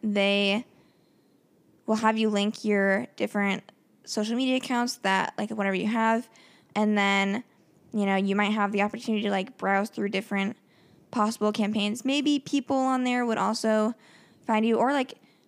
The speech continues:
no matter how small you are, make some sort of, like, business type of email and set it up to your Instagram so that people can contact you, because otherwise,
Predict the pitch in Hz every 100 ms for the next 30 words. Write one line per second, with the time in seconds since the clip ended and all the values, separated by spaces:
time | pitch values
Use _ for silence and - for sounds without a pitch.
0 | - 233 285 277 226 208 190 202 240 240
1 | - 202 202 - 269 254 220 214 196 190
2 | 226 - 196 214 214 - 208 208 208 190
3 | 208 214 196 202 202 - 196 202 - 214
4 | - 214 - 196 185 185 220 - - _
5 | - 220 - 240 226 220 220 214 220 220
6 | 226 226 - 220 - 226 208 202